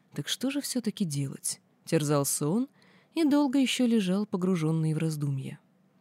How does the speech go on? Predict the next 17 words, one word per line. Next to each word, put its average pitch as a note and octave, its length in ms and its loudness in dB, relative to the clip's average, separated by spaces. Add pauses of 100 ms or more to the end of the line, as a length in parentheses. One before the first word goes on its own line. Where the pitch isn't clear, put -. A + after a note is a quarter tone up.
(580)
Как E3+ 200 -2
скучает F#3 520 -2
теперь, F3 320 -4
должно E3+ 360 2
быть, F#3+ 200 -2
юная F#3 280 2
госпожа. F3 640 -4 (520)
Уже E3 220 4
который A3 420 4
день G#3 240 4
меня F#3+ 280 6
нет. F#3 400 2 (360)
Верно, A#3 400 2
совсем F3+ 420 -2
приуныла, E3 520 0
подумал C#3+ 480 0
он, G#3 180 -2